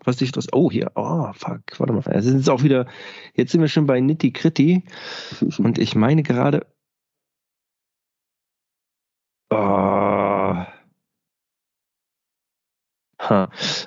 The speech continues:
Speaker 1: Ähm, musst du mir mal helfen. Und zwar bei fünfzig fünfzig.
Speaker 2: Hm.
Speaker 1: Fünfzig fünfzig? Da siehst du, dass auf dem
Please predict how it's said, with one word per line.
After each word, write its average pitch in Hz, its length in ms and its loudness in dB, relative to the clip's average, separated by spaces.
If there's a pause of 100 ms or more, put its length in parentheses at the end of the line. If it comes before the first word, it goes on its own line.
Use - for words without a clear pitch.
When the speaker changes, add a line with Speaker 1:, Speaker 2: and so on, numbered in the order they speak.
(140)
Speaker 1:
Ähm, 113 480 2
musst 131 280 -2
du 151 60 4
mir 196 120 4
mal 190 140 2
helfen. 95 340 -2
Und 104 140 -4
zwar 127 400 -2
bei 123 320 0
fünfzig - 600 0
fünfzig. - 720 -2 (1900)
Speaker 2:
Hm. 110 180 -4 (260)
Speaker 1:
Fünfzig - 460 -2
fünfzig? 185 500 0 (2250)
Da 101 200 2
siehst 113 440 2
du, 165 300 6
dass 127 460 0
auf 120 320 0
dem 110 880 2